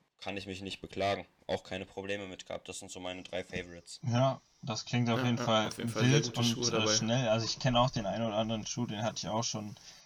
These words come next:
Speaker 2: an meinem Fuß, deswegen kann ich auch nur sagen, das sind auf jeden Fall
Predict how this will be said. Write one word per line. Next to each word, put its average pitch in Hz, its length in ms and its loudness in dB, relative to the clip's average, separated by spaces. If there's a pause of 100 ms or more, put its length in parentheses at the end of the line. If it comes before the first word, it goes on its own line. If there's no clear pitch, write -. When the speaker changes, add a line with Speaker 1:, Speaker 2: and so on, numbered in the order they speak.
(260)
Speaker 2:
an 117 140 2
meinem 107 220 0
Fuß, 117 320 -2
deswegen 101 340 -8
kann 101 160 -8
ich 101 120 -10
auch 101 100 -8
nur 101 140 -8
sagen, 98 320 -6
das 101 100 -10
sind 98 120 -6
auf 95 120 -10
jeden 101 120 -8
Fall 98 260 -6